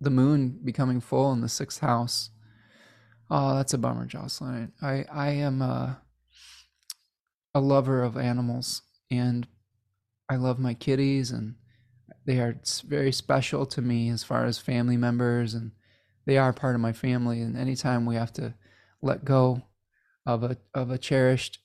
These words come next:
animal companion, it's, it's very painful. And I'm sorry, Jocelyn. I hope that you'll find some peace eventually, and your, your little, little bunny will probably be released from their suffering right now.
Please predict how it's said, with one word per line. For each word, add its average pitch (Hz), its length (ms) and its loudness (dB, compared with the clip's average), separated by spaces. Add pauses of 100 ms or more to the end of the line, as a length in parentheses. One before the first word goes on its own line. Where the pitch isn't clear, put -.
(240)
animal 131 360 2
companion, 117 600 0
it's, 113 280 -4
it's - 240 -10
very 131 240 2
painful. 120 600 -4 (560)
And 113 300 0
I'm 120 80 -2
sorry, 120 340 -4
Jocelyn. 120 600 -4
I 117 60 -4
hope 123 260 -4
that 117 220 -4 (600)
you'll 139 140 -2
find 131 420 -2
some 131 220 -2
peace 131 500 0 (300)
eventually, 127 500 0
and 120 140 0
your, 117 240 -4 (180)
your 127 140 -4
little, 127 360 -4 (600)
little 160 220 8
bunny 147 360 8
will 139 180 6
probably 143 520 4
be 135 340 2 (720)
released 147 500 4
from 131 220 2
their 123 140 2
suffering 120 580 0
right 117 220 -2
now. 117 300 -4